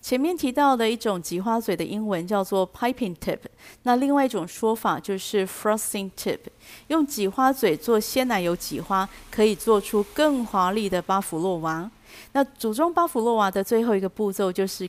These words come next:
各样的水果啦，decorate it with fruits of your choice。水果的选择当然很多，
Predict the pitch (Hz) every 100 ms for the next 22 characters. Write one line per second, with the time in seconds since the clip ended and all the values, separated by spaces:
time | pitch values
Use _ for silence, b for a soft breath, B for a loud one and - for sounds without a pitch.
0 | - 220 208 196 175 - - 165 190 202
1 | 165 180 220 262 B B - 190 - 208
2 | 214 240 262 226 - - 190 190 - 180
3 | 180 185 - - 220 220 - 208 - 196
4 | 190 - - 185 - - - B B B
5 | - 285 359 254 233 233 175 175 175 208
6 | 196 196 190 - - 190 180 190